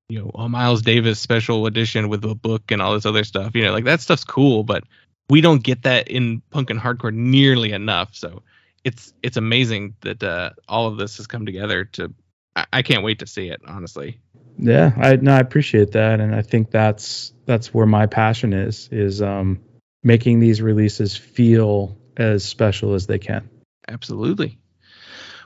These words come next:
Speaker 1: Well, we've talked about it a little bit. And before we get into the actual guts of the record and the music and everything involved in that, this record was released in nineteen ninety-three, and if you know us, we like to talk about the, the grander context of when a record comes out. So,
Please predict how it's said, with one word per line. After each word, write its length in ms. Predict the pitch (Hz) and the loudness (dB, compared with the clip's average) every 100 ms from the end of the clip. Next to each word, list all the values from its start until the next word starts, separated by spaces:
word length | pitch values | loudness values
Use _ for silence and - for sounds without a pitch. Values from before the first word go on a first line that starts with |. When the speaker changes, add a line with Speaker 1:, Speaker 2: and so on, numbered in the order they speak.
| - | 4
Speaker 1:
Well, 340 | 185 120 - _ _ | 4 4 -6 _ _
we've 180 | 139 127 | -6 -2
talked 260 | - 196 147 | -2 -2 0
about 140 | 131 | 0
it 60 | 120 | 0
a 40 | |
little 280 | 120 127 110 | -2 -2 -2
bit. 240 | 101 87 85 _ _ | -6 -12 -16 _ _
And 100 | 127 | -4
before 280 | 123 127 170 | -2 2 4
we 100 | 156 | 4
get 180 | 135 131 | 2 0
into 400 | 143 143 131 127 | 0 0 0 -2
the 180 | 117 110 | -4 -4
actual 640 | 117 113 117 110 101 95 - 117 117 | -4 -6 -6 -6 -4 -8 -12 -18 -6
guts 320 | 127 - - | -4 -4 -8
of 120 | 113 | -8
the 80 | 113 | -4
record 380 | 104 104 - 98 | -4 -4 -6 -8
and 120 | 101 | -8
the 60 | 95 | -8
music 360 | 104 104 107 | -6 -6 -6
and 100 | 107 | -8
everything 320 | 98 104 104 | -8 -8 -8
involved 420 | 104 104 87 90 - | -6 -6 -6 -8 -10
in 120 | 87 | -6
that, 260 | 104 78 60 _ _ _ _ _ _ | -4 -4 -8 _ _ _ _ _ _
this 180 | 151 160 | 0 2
record 180 | 196 170 | 4 4
was 140 | 156 | 2
released 280 | 156 160 156 | 2 2 2
in 140 | 147 135 | 0 0
nineteen 400 | 151 131 165 151 | 0 -2 -2 0
ninety-three, 640 | 139 135 113 131 113 67 | 2 0 -2 -4 -4 -6
and 160 | 104 110 | -10 -10
if 140 | 110 | -6
you 60 | 120 | -2
know 180 | 117 | -2
us, 320 | 98 113 113 - | 0 0 -2 -4
we 120 | 123 | -4
like 240 | 123 123 | -2 -4
to 80 | 120 | -8
talk 300 | - 123 127 | -6 -6 -4
about 380 | 143 147 156 - | -2 0 -2 -6
the, 300 | 190 185 190 | -4 -2 -2
the 120 | 202 | -2
grander 320 | 220 214 208 | 0 0 0
context 960 | 190 - - 175 170 151 - 87 - - | -2 -6 -2 0 0 0 -4 -6 -8 -10
of 120 | 117 | -6
when 180 | 113 113 | -2 -2
a 40 | |
record 380 | 107 110 107 101 | 0 -2 -4 -6
comes 240 | 110 101 | -8 -6
out. 300 | 104 92 71 | -6 -8 -10
So, 320 | - 117 101 | -4 0 0